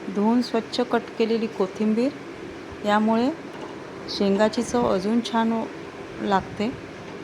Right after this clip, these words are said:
जर ही रेसिपी तुम्हाला आवडली असेल तर लाईक, शेअर, सबस्क्राईब करा. अशाच नवीन नवीन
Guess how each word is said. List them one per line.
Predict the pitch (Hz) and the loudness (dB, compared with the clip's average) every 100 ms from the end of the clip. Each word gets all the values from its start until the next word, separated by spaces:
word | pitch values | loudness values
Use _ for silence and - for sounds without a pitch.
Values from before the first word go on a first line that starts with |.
| - - - - - - - - - | -12 -12 -12 -12 -12 -12 -12 -12 -2
जर | 220 240 | 2 4
ही | 254 269 | 4 4
रेसिपी | 254 - 233 240 | 4 0 -2 -2
तुम्हाला | 240 214 208 202 | 0 2 2 2
आवडली | 202 185 196 190 208 | 0 2 0 2 0
असेल | 202 - 233 339 - - - - - - - - | 0 0 0 0 -6 -12 -12 -12 -12 -12 -10 -8
तर | |
लाईक, | 196 196 196 226 - - - - - - - - | -2 2 4 2 -2 -8 -12 -14 -12 -12 -10 -10
शेअर, | - - 202 196 208 277 - - - - - - - 233 | -8 -2 2 4 4 0 -8 -12 -12 -12 -12 -10 -2 0
सबस्क्राईब | 226 - - 302 - - | 0 -2 0 0 0 -2
करा. | 208 196 202 - - - - - - - - - | -2 0 -4 -8 -12 -12 -12 -12 -12 -12 -10 -4
अशाच | 196 - 262 269 247 | 0 4 4 4 2
नवीन | 233 233 | 4 4
नवीन | 226 220 233 | 4 4 4